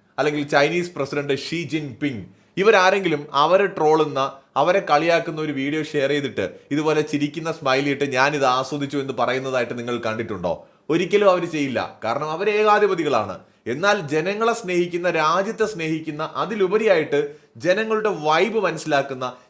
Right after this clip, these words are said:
യങ്സ്റ്റേഴ്സിന്റെ വൈബ് മനസ്സിലാക്കുന്ന ഒരു പ്രധാനമന്ത്രിക്ക് മാത്രമേ ഇത് ചെയ്യാൻ പറ്റുള്ളൂ. സാധാരണ ഇങ്ങനെയൊക്കെ ചെയ്ത് നമ്മൾ കണ്ടിട്ടുള്ളത് യൂറോപ്യൻ രാജ്യങ്ങളിലെ പ്രധാനമന്ത്രിമാരോ പ്രസിഡന്റുമാരോ ആണ്. അല്ലെങ്കിൽ അമേരിക്കയിലെ രാഷ്ട്രീയ നേതാക്കൾ ഇങ്ങനെയൊക്കെ സ്വയം ട്രോളുന്നതൊക്കെ നമ്മൾ കണ്ടിട്ടുണ്ട്.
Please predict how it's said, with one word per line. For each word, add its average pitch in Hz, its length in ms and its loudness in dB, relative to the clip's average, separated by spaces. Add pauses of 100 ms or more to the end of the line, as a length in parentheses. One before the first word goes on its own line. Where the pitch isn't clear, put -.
യങ്സ്റ്റേഴ്സിന്റെ 202 840 0
വൈബ് 151 300 0
മനസ്സിലാക്കുന്ന 143 800 -4
ഒരു 135 180 -2
പ്രധാനമന്ത്രിക്ക് 127 680 -4
മാത്രമേ 120 800 -2
ഇത് 120 160 -4
ചെയ്യാൻ 143 260 0
പറ്റുള്ളൂ. 98 400 -4
സാധാരണ 226 520 4
ഇങ്ങനെയൊക്കെ 202 400 0
ചെയ്ത് 185 340 0
നമ്മൾ 170 200 -4
കണ്ടിട്ടുള്ളത് 147 520 -2
യൂറോപ്യൻ 208 600 0
രാജ്യങ്ങളിലെ 151 500 0
പ്രധാനമന്ത്രിമാരോ 139 840 0
പ്രസിഡന്റുമാരോ 120 760 0
ആണ്. 90 160 -6 (260)
അല്ലെങ്കിൽ 202 340 4
അമേരിക്കയിലെ 180 680 2
രാഷ്ട്രീയ 147 440 -2
നേതാക്കൾ 139 380 -2
ഇങ്ങനെയൊക്കെ 127 520 -4 (160)
സ്വയം 160 400 0
ട്രോളുന്നതൊക്കെ 131 480 -2
നമ്മൾ 117 220 -2
കണ്ടിട്ടുണ്ട്. 98 520 -4